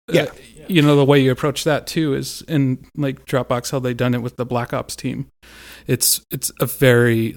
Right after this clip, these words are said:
Speaker 2: like, very amazing team. Like, they're producing amazing shit.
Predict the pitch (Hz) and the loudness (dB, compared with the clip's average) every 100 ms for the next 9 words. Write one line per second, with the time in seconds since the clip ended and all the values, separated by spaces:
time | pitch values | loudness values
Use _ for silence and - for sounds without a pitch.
0 | - 117 - _ _ _ - - 139 135 | -10 -12 -12 _ _ _ -14 -4 2 4
1 | 127 113 110 _ _ _ _ - - 135 | 4 2 -4 _ _ _ _ -10 -2 2
2 | 131 135 127 113 110 - - 127 104 107 | 4 2 2 -2 -6 -6 0 0 -2 -8
3 | - 127 - 127 123 139 123 123 123 127 | -8 -8 -6 -2 -2 -2 -4 -4 -4 -4
4 | 127 127 - - - | -4 -6 -8 -10 -12